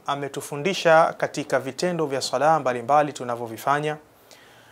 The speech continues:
ni namna gani Muislamu anatakiwa akichukulia umakini kile kitendo, hususan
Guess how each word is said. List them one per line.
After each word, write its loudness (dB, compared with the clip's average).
ni 0
namna 4
gani 4
Muislamu 2
anatakiwa 0
akichukulia -2
umakini 0
kile -2
kitendo, 0
hususan 2